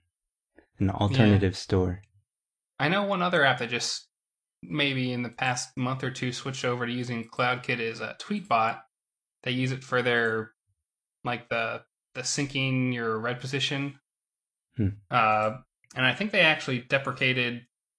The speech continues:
Speaker 2: tweet marker support because there's, now that they can do it in CloudKit, they have plans to kind of enhance the things that you can sync between your different Tweetbot devices. So that
Speaker 1: Hmm.
Speaker 2: was an interesting move, but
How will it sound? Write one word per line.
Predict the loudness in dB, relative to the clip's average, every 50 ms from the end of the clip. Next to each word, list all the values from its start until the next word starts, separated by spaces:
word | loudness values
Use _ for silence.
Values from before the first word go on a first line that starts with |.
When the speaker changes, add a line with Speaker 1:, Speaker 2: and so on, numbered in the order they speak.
| _ _
Speaker 2:
tweet | -6 -4 -4 -4 -2
marker | 0 2 2 0 0 -4 -8
support | -8 -10 -8 -6 -4 -2 0 0 -2 -4 -6 _ _ _ _ _ _ _ -8
because | -4 0 2 2 2 2 2
there's, | 2 2 2 2 0 -4 -8 -14 _ _ _ _ _ _ _ 0
now | 2 4 4 4
that | 2 0 0
they | 2 2 4 4 4 2 2 0 -4 -8 _ _ _
can | -4 -2 0
do | 2 2 2
it | 2 0
in | -2 -4
CloudKit, | -2 2 4 6 6 6 2 0 0 0 0 0 -2 -6 _ _ _ _ _ _ _ -4
they | -2 0 0 2
have | 2 2 0 0 -2 -4
plans | -2 -2 -2 -2 -2 -4 -6 -8
to | -10 -8
kind | -6 -4 -4 -4
of | -4
enhance | -6 -8 -6 -4 -2 -2 -2 -4 -6 -8
the | -10 -12 -10
things | -8 -6 -6 -6 -6 -8 -10
that | -10 -10
you | -10 -10 -8
can | -6 -6 -6 -6 -6 -8 -10 -12 _ _ _ _ _ -14
sync | -10 -6 -4 -4 -4 -4 -8 -12 _ _ _ _ _ _ _ _ _ _ -16
between | -14 -10 -6 -4 -4
your | -2 -2
different | -4 -6 -6 -6 -8 -10 -10
Tweetbot | -10 -8 -8 -6 -2 2 4 4 4 2 0 -6 _ _ _ _ -10
devices. | -4 -2 0 0 0 -2 -4 -6 -6
So | -8 -8 -8 -8 -8 -8 -8 -10 -16 -18 -18 _ _ _ _ _ _ _
that | 4 6
Speaker 1:
Hmm. | 8
Speaker 2:
was | 8 8
an | 6 2 0
interesting | 0 -2 -2 -2 -4 -4 -4 -2 -2 0
move, | 0 2 2 0 0 -2 -2
but | -4 -4 -6 -8